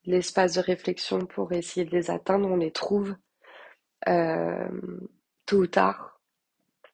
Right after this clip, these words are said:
Et moi, c'est un matin, euh, de me, je me suis réveillée où le chaos était vraiment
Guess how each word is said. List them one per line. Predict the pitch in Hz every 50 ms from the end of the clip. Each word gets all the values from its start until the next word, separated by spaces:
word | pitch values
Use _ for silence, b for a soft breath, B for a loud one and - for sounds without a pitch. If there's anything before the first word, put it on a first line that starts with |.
| _ _ _ _ B B B B B B B B _ _
Et | 175 175
moi, | 170 175 175 185
c'est | 180 - - 196
un | 180 170
matin, | 170 165 160 - - 180 180 185 190 185 175
euh, | 165 160 156 156 156 156 165 - 175 175 185 185 _ _ _ _ _ _
de | 185 180 175
me, | 160 160 165 170 170 170
je | 170 165 - 175
me | 170
suis | 165 - - 175
réveillée | 170 170 165 156 165 156 151 170 170 180 185 180 175
où | 165 156
le | 151 156 160 165
chaos | - - 180 175 165 165 170
était | 165 156 - - 165
vraiment | 151 160 156 160 165 165 170 170 170 170 165 165 165 160